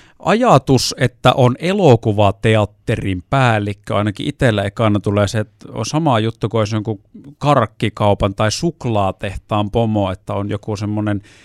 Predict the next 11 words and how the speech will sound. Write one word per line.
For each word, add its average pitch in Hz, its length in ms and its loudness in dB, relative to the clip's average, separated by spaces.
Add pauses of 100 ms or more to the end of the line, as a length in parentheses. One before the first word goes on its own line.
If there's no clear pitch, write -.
(200)
oma 120 420 2
intohimo 107 720 -2
siihen 101 460 -4
kyseiseen 107 640 -4
tuotteeseen, 107 720 -4
niin 113 120 -6
ootko 151 300 -4
sä 143 220 -2
elokuvien 117 600 -2
suurkuluttaja 120 1080 -4
itsekin? - 680 -16